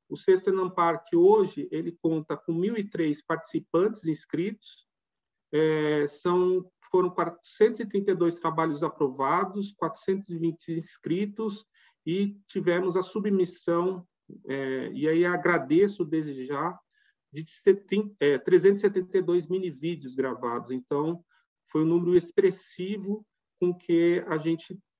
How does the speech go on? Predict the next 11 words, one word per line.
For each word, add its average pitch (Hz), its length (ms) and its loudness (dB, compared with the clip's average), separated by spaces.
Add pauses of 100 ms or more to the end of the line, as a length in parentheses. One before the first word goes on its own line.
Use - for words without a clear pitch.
pôde 175 240 6
contar 170 800 0
e, 170 520 0
é, 143 140 4
nessa 151 480 -2
grande 175 360 4
alteração 170 720 0
que 196 140 -14
teve 143 300 -4
do 139 100 -8
formato 135 720 -6